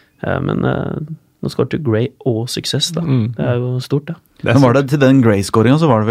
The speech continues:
Speaker 3: vel, var det Will Hughes som hadde en helt,
Speaker 1: Ja.
Speaker 3: eh, fantastisk
Speaker 2: Mm.
Speaker 3: assist, hvor han driller noen mann, og, altså, det var helt nydelig, og det er en spiller som jeg, jeg husker godt fra F M-tida, hvor
Speaker 2: Ja.
Speaker 3: jeg spilte mye F M.
Speaker 1: Mm.
Speaker 3: Will Hughes, han var jo s-, fantastisk talent, og det er jo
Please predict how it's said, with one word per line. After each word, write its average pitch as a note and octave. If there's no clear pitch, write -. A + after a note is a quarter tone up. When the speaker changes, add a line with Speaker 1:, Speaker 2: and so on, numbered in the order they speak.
Speaker 3:
vel, -
var G#2+
det A2+
Will A2
Hughes G#2
som C3
hadde G#2+
en G#2+
helt, G#2
Speaker 1:
Ja. A2+
Speaker 3:
eh, A2
fantastisk B2+
Speaker 2:
Mm. E3
Speaker 3:
assist, -
hvor C#3
han C3+
driller A#2
noen G#2+
mann, A#2
og, A#2+
altså, A#2+
det A#2+
var E3+
helt B2
nydelig, A2+
og E3+
det E3+
er G3+
en A#3
spiller C#3
som A#2+
jeg, B2
jeg D3
husker C#3+
godt A#2+
fra C3
F -
M-tida, G2
hvor B2+
Speaker 2:
Ja. A#2
Speaker 3:
jeg -
spilte A2+
mye A2
F B2+
M. B2+
Speaker 1:
Mm. C3
Speaker 3:
Will A#2+
Hughes, D3
han C3
var G#2
jo G#2
s-, -
fantastisk G#2+
talent, A2+
og C3+
det B2+
er A#2
jo -